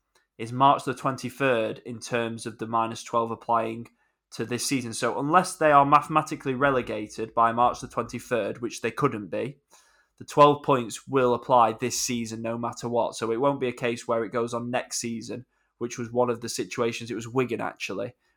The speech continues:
where that could have been the case. They can't be mathematically relegated before then, so it would be minus twelve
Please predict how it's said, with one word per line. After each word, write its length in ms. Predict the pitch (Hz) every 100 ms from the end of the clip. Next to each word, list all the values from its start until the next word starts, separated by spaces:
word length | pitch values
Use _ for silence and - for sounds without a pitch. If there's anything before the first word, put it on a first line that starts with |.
| -
where 120 | 113
that 220 | 110 -
could 120 | -
have 120 | 113 107
been 140 | 113
the 80 | 107
case. 440 | - 120 131 -
They 120 | -
can't 300 | 113 - 143
be 80 | 120
mathematically 600 | 123 113 120 113 - 113
relegated 400 | 110 113 113 98
before 260 | 101 135 127
then, 160 | 127
so 220 | 120 113 110
it 40 |
would 120 | 98
be 80 | 117
minus 340 | 120 123 120
twelve 240 | - 117